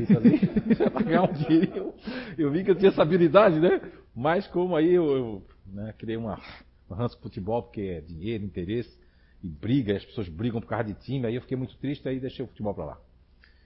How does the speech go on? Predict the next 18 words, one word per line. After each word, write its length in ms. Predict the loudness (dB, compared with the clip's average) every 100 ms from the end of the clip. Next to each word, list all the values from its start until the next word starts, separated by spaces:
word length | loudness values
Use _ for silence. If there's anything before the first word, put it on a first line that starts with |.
| _ _
Mas, 300 | -4 -2 -4 -8 _ -8
é, 460 | -4 -2 -2 -4 -6
o 80 | -8
que 80 |
acontece 580 | -8 -8 -6 -6 -6 -12 -16 _ _
é 80 | -10
que 100 | -4
os 80 | -4
braços 380 | 0 -2 -2 -8
são 140 | -6
aqui, 160 | -6 -6
eu 60 | -6
tô 100 | -6
usando 220 | -6 -6
como 180 | -8 -8
sim-, 260 | -8 -8 -8
como 180 | -10 -10
símbolos. 600 | -8 -4 -2 -4 -6 -16